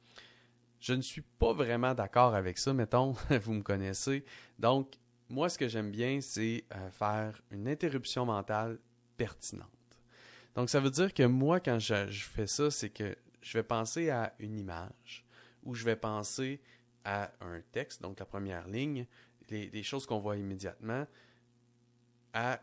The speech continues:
comment est-ce que je peux mettre quelque chose qui va attirer l'attention automatiquement de la bonne personne à qui je veux parler.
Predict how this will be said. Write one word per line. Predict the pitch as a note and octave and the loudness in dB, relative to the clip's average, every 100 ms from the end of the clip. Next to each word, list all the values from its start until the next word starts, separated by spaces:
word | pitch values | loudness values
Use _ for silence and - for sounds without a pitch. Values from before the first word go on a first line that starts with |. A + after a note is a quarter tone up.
| - | -4
comment | C3+ F#3 | -2 -2
est-ce | - | -2
que | C3+ | -2
je | B2 | -2
peux | - C3+ C#3+ - | -2 -2 -2 -2
mettre | B2 C3+ C3+ - - - - | -2 -2 -4 -16 -20 -20 -12
quelque | - A2+ A2+ | -6 -4 -4
chose | C3+ - | -8 -6
qui | |
va | A#2 A2 | 2 2
attirer | A2 C#3+ E3+ | 2 -2 2
l'attention | D3+ C#3 A#2+ A2+ - B2+ C#3 - - - - | 2 2 0 0 0 -2 -2 -12 -20 -20 -4
automatiquement | D3+ - E3 D3 - - A#2+ C3+ - - | -2 2 2 2 -2 -4 -4 -4 -10 -6
de | G#2+ | -4
la | G2+ G2+ - | -4 -6 -6
bonne | B2 C3 C3 A#2+ A2+ - _ | -4 -2 -2 -6 -12 -20 _
personne | G2 F#2 - A2 A2 B2 A2+ - - - - | -10 -8 -6 -4 -4 -4 -8 -12 -20 -20 -14
à | G#2+ | -10
qui | - G#2+ | -6 -4
je | G2+ | -4
veux | |
parler. | - F#2+ F#2+ | -4 -6 -8